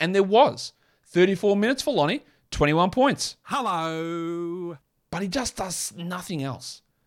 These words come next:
Speaker 1: Three rebounds, one assist. It came on fifty-eight percent shooting. It is not going to be that good. I don't think he's must roster. He's in the maybes along with Schroeder and even Austin Reaves, who, much like Kyle Anderson, is just gonna do little bits. Twelve and four,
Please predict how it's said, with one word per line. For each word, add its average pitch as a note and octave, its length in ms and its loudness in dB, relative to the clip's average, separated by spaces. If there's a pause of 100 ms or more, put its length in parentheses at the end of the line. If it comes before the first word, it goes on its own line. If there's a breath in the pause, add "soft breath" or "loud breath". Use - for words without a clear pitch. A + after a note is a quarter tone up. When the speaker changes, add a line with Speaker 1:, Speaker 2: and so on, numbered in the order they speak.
Speaker 1:
Three D#3 340 2
rebounds, C#3 680 2
one C3+ 300 2
assist. C3 560 -2 (260)
It B2 140 -12
came C#3+ 200 2
on C3 100 -2
fifty-eight E3 520 2
percent C#3+ 300 -2
shooting. C#3 400 0 (420)
It A#2+ 100 -6
is A2+ 100 -6
not C#3 200 0
going D3 140 6
to C#3+ 60 6
be C#3+ 120 8
that C3+ 180 4
good. C#3+ 280 4
I B2 80 2
don't D3+ 280 2
think D#3+ 180 -8
he's C3 140 -8
must B2+ 260 -4
roster. A#2+ 320 -6 (260 soft breath)
He's C3 180 -4
in D#3+ 140 0
the C#3 60 0
maybes C#3 720 0
along C3+ 300 2
with B2 160 -2
Schroeder A#2+ 480 2 (340 loud breath)
and A#3 120 4
even A#3 180 -2
Austin F#3+ 340 -2
Reaves, C3 280 0
who, G3 320 -4
much - 220 -2
like B3 160 0
Kyle F3+ 240 6
Anderson, C3+ 320 -6
is A3 100 -8
just C#4 160 -8
gonna D4 160 -2
do G3+ 240 -4
little F3 220 2
bits. - 420 -6 (520)
Twelve E3+ 240 6
and F3+ 120 -2
four, E3 360 2